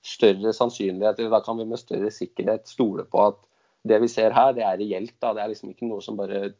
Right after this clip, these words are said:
tilfeldigvis dukket opp i et studie, men hvis alle trekker i samme retning, så, så er det,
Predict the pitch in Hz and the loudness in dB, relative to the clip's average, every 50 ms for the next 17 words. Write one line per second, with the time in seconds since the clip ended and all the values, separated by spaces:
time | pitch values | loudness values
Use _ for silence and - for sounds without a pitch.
0 | _ _ - 110 104 - - 98 82 87 101 104 117 113 110 107 - - - - | _ _ -4 -4 -2 0 -2 -2 0 0 -2 -2 -2 -4 -6 -6 -4 -6 -8 -4
1 | - - 104 101 - - 101 101 110 135 139 135 123 117 117 - _ - 101 92 | -2 -2 -2 -2 -2 0 0 4 4 4 2 2 0 -2 -2 0 _ 2 4 4
2 | 87 - 101 95 - - 113 107 117 104 101 104 107 - _ - 127 147 160 165 | 2 0 -4 -2 -2 -2 -2 0 -2 -4 -2 -4 -6 -8 _ -2 -2 -2 -2 -4
3 | - _ _ _ _ _ _ _ _ - 127 120 117 117 113 113 - 107 104 - | -12 _ _ _ _ _ _ _ _ 4 6 6 8 6 6 4 0 -4 -6 -2
4 | 120 113 113 113 110 107 | 0 2 2 2 2 0